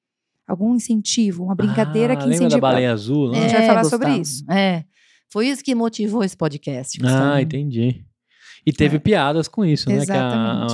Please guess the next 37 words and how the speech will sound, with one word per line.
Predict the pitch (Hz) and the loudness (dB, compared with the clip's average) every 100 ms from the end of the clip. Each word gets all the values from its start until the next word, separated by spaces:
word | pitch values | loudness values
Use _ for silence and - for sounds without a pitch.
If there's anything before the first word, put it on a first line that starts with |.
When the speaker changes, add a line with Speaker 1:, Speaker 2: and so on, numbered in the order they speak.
| 117 | -4
Speaker 2:
a, | 117 | -4
os | 113 | -4
adolescentes | 123 127 117 135 131 | -2 -2 -4 -6 -6
usavam | 147 139 135 | -4 -4 -4
a | |
hashtag, | 131 - - 120 120 | -6 -8 -6 -6 -4
né? | 117 | -6
"Pode | 113 123 123 | -4 -4 -4
vir | 120 | -6
baleia", | 117 104 104 117 135 120 104 | -6 -6 -2 0 0 -2 -4
pode, | 98 110 110 110 | -8 -8 -8 -8
né? | 107 | -6
Speaker 1:
Exato. | - 123 190 196 | -4 -2 -2 -4
Então, | 240 214 | -2 -2
ó, | |
dezesseis | 185 208 - 311 330 | -2 -4 -2 -4 -2
por | 320 | -6
cento | - 226 214 - | -2 -2 -2 -6
tinham | 190 - 202 196 - | -8 -4 -2 -4 -4
encontrado | 202 196 196 226 233 | -4 -2 -2 -2 0
algum | 226 220 | -2 -2
conteúdo | 214 202 202 196 | -2 -2 -2 -2
pra | 196 | -4
se | 185 | -6
machucar | - 180 202 226 | -6 -6 -4 -4
e | |
quatorze | 226 - 226 _ 247 294 294 277 | -4 -4 -6 _ 0 0 -2 -6
por | - 226 | -4 -6
cento | - 226 226 | -4 -2 -2
algum | 208 220 | -2 -2
conteúdo | 226 220 208 196 208 208 | 0 -2 0 0 0 -2
com | 220 214 | -4 -2
estímulo | 208 - - 220 208 185 | -2 -2 -2 0 2 0
ou | |
com | 180 202 | 0 -4
ideação | 180 190 185 - 196 | -2 -4 -4 -6 -6
suicida. | - 208 - 214 196 | -6 -6 -8 -12 -18